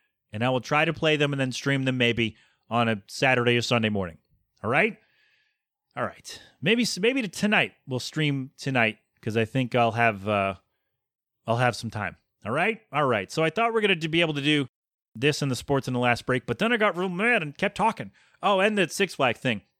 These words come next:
we got at the beginning. So there we go. Thank you, Jill, for that. And, um, yeah, chill with the ads, people.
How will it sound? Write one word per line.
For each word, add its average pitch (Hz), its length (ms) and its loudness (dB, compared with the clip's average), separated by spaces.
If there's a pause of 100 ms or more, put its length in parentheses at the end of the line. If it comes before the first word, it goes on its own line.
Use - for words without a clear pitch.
we 123 80 -6
got 143 140 2
at 113 80 -12
the 120 40 -6
beginning. 107 360 -2
So 120 300 0 (340)
there 165 120 0
we 143 60 -2
go. 104 140 0
Thank 135 220 0
you, 110 60 -14
Jill, 127 160 -4
for - 120 -10
that. 151 220 0 (120)
And, 127 340 0
um, 117 340 2 (840)
yeah, 160 240 2
chill 277 280 0
with 226 120 0
the 180 120 2
ads, 131 280 2
people. 113 460 -2